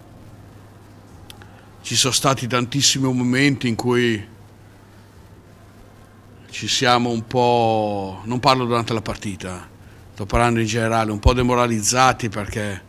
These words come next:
io sono arrivato qua, vabbè, perdiamo a Milano e ci sta. Poi vengo qua, c'è una settimana in cui abbiamo lavorato perfettamente contro Sassari,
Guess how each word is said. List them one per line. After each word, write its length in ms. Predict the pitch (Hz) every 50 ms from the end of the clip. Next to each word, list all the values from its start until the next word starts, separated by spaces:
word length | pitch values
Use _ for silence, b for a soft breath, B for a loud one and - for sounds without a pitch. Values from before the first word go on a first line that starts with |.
| B B B B B B B B B B B
io 180 | - 127 127
sono 200 | 123 - 127 117
arrivato 400 | 117 113 117 120 117 117 117 117
qua, 640 | - - 123 120 123 131 135 131 131 123 - B B B B B B B - - - - - - - -
vabbè, 240 | - 117 113 113 104
perdiamo 420 | - 113 113 110 120 123 123 120 120
a 40 |
Milano 420 | 117 123 120 113 110 110 117 117 107
e 60 | 101
ci 160 | 95 - 107
sta. 360 | - - - 95 95 92 - - - - B B B B B B B B B B B B B B B B - -
Poi 140 | - 123 120
vengo 240 | 120 117 113 117 117
qua, 320 | 113 - 127 131 143 147 127
c'è 600 | - - 120 117 113 113 110 110 110 107 104 107 104 B B B B B - - - - - - - - - - - - - - - - - - -
una 160 | 117 117 117
settimana 920 | 110 - 123 117 123 131 120 123 123 127 123 120 120 117 117 110 107 - - - - - - - - - - - - - - - - -
in 140 | - 113 117
cui 100 | - 135
abbiamo 260 | 123 120 123 120 120
lavorato 520 | 117 117 117 117 120 123 123 123 - 139 117
perfettamente 800 | - 139 120 107 - 135 120 - - 117 117 123 127 120 113 127
contro 340 | 110 120 120 113 113 120 117
Sassari, 840 | 113 - 139 135 139 131 - - 147 131 135 139 143 147 156 -